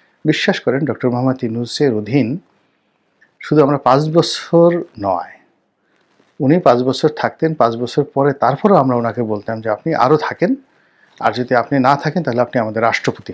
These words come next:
হন।" প্রধানমন্ত্রী, আহ, যারা নির্বাচিত হবে তারা থাকুক, আপনি রাষ্ট্রপতি হন। এই ছিল মন মানসিকতা। এমনকি আমি বিএনপির শীর্ষ যারা নেতৃবৃন্দ রয়েছেন, আহ, তাদের সঙ্গে কথা বলেছি।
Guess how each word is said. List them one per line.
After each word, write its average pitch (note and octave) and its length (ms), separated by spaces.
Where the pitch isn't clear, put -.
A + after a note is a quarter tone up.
হন।" - 100
প্রধানমন্ত্রী, B2 680
আহ, G#1+ 1120
যারা A2 200
নির্বাচিত A#2 420
হবে C3+ 160
তারা C3+ 200
থাকুক, F3+ 320
আপনি G#2 220
রাষ্ট্রপতি - 540
হন। - 160
এই F#3 160
ছিল E3+ 380
মন A2+ 320
মানসিকতা। - 580
এমনকি E3+ 300
আমি D3+ 280
বিএনপির C3 400
শীর্ষ - 360
যারা A#2 220
নেতৃবৃন্দ A2 440
রয়েছেন, A2 440
আহ, A2+ 260
তাদের D3 240
সঙ্গে E3+ 300
কথা A2 240
বলেছি। F2 480